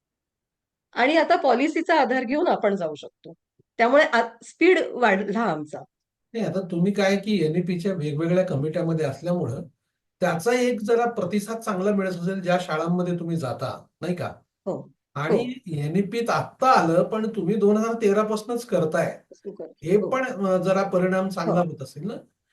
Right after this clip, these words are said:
Speaker 1: नाही,
Speaker 2: लोकांना
Speaker 1: होतो ना, नक्कीच
Speaker 2: हो.
Speaker 1: होतो. कारण प्रूव्ह झालंय आतापर्यंत ते मॉडेल as such.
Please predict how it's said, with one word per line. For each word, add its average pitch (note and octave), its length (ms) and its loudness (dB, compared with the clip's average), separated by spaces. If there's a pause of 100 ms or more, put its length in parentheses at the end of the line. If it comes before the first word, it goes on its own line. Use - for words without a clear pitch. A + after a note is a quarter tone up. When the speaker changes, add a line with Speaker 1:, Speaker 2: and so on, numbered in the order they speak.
(180)
Speaker 1:
नाही, C4+ 200 -2
Speaker 2:
लोकांना C#4 400 4
Speaker 1:
होतो F4 280 4
ना, F#3+ 200 4
नक्कीच - 400 4
Speaker 2:
हो. F4 60 2
Speaker 1:
होतो. F3+ 280 0 (380)
कारण E4+ 260 4 (440)
प्रूव्ह E4+ 420 6
झालंय A#3 180 4
आतापर्यंत E3+ 680 -4
ते F3 160 0
मॉडेल D#3+ 380 -2
as D3+ 40 0
such. C#3 360 -8